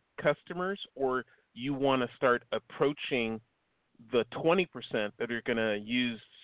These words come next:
special techniques and gadgets that, you know, cost more than the average treatments? Are you, are you looking to grow in terms of your, uh, your abilities?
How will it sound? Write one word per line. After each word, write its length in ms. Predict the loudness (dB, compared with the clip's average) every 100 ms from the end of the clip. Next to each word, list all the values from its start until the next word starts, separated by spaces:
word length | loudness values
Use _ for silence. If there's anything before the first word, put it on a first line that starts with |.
| -20
special 440 | 0 2 2 -4 -4
techniques 460 | -6 -4 -4 -4 -6
and 140 | -8
gadgets 480 | 2 2 2 0 -8 _
that, 280 | 0 2 2 -4 _ -8
you 120 | -2
know, 240 | -2 -2 -4
cost 340 | 0 2 2 -4 -18 -20 _ _ _ _
more 520 | 0 4 6 6 4 0 -4
than 200 | -4 -4
the 120 | -4
average 380 | -2 -2 -4 -12 -14
treatments? 340 | -14 -16 -18 -20 -20 _ _ _ 0
Are 100 | 0
you, 80 | 0 -2
are 100 | 0
you 160 | 0
looking 360 | 0 0 2 0
to 60 | -2
grow 560 | -2 2 4 4 2 -2
in 120 | -8 -2
terms 240 | -2 -2
of 120 | -4 -4
your, 460 | 0 4 4 2 -4 -6
uh, 140 | -6 -6 -10 _
your 320 | -6 0 2
abilities? 640 | 2 2 2 2 0 -2